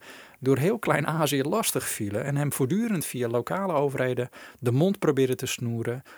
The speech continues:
en, en, en voor het gerecht probeerden te krijgen. En toch was hij zelf voornamelijk bezig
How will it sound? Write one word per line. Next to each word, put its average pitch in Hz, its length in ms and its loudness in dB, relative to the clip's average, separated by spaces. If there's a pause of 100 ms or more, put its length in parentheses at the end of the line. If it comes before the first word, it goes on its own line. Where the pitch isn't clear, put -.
(180)
en, 113 280 -4
en, 107 280 -4
en 107 240 -6
voor 120 180 -6
het 107 120 -6
gerecht 151 400 -6
probeerden 120 400 -6
te - 80 -18
krijgen. 95 540 -6 (600)
En 135 160 -8
toch 220 180 -2
was 165 160 -4
hij 131 120 -4
zelf 123 320 -2
voornamelijk 143 600 -4
bezig 104 600 -12